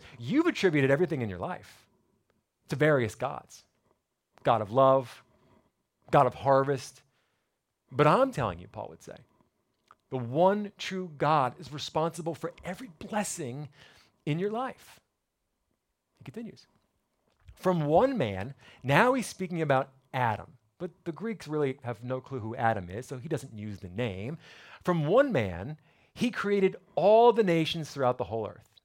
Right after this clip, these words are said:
He decided beforehand when they should rise and fall, and he determines their boundaries."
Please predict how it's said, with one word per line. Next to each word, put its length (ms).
He 100
decided 500
beforehand 760
when 440
they 160
should 260
rise 460
and 200
fall, 500
and 160
he 460
determines 840
their 120
boundaries." 600